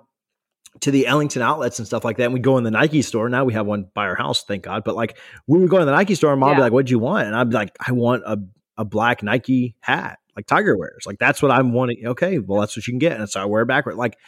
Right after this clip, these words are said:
Speaker 1: as, like, a little kid, like, eight, nineteen years old. So, um, you know, it, it's cool to see the tributes to him. Um, you know, when Kobe passed, everybody was wearing,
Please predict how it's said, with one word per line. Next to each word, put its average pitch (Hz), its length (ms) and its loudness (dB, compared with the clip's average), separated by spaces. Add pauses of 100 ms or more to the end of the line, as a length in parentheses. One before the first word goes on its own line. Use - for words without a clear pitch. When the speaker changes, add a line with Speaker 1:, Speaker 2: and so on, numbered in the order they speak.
(380)
Speaker 1:
as, 147 180 2
like, 175 240 2
a 180 80 4
little 202 340 2
kid, 247 220 -2
like, 135 180 -2
eight, 180 200 -2
nineteen 185 280 -4
years 190 160 -2
old. 151 300 0
So, 147 360 2 (420)
um, 123 500 0 (680)
you 156 120 0
know, 117 420 -2
it, 151 220 -4
it's 165 220 -2
cool 175 340 2
to 135 80 4
see 139 320 0
the 117 120 -2
tributes 117 800 -4
to 127 300 0
him. 117 480 -4 (480)
Um, 101 560 -4 (320)
you 135 80 -6
know, 131 60 0
when 127 80 -2
Kobe 127 240 2
passed, 117 400 -4 (160)
everybody 120 420 2
was 110 180 0
wearing, 107 540 -4